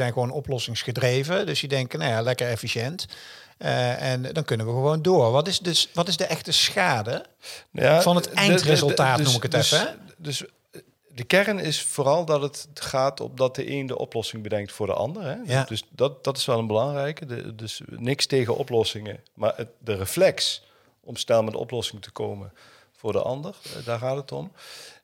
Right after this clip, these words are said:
Speaker 2: En kijk, die bijeffecten die ik net noemde, die staan eigenlijk haaks op wat we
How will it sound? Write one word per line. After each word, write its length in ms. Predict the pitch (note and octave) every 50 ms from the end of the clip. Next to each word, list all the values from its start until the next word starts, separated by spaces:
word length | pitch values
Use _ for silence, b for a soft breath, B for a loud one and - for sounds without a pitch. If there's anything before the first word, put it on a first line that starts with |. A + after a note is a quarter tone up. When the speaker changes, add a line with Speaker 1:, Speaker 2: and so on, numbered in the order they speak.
| _ _
Speaker 2:
En 280 | - C3 B2+ C3 - - - _ _ _ _ _
kijk, 180 | - C3 B2
die 120 | - D3 A#2+
bijeffecten 640 | C3 C#3+ F3+ G3 F#3+ D3+ - C#3+ B2+ B2 - B2+ A#2
die 100 | B2 A#2+
ik 80 | A#2 -
net 200 | A2+ A2 A2 -
noemde, 340 | D#3 F#3+ F#3 D3 A2+ A2
die 120 | B2+ D#3 D3+
staan 300 | - - C#3+ C#3 C#3 -
eigenlijk 360 | - C#3+ B2+ - G2+ F2 A2+
haaks 600 | D3 G3 G3+ D3+ D#3+ G#3+ - - - - - - b b b b b b b b _ _
op 180 | - C#3+ D3 C#3
wat 200 | B2 A2 A2 -
we 280 | A#2 G#2+ - - -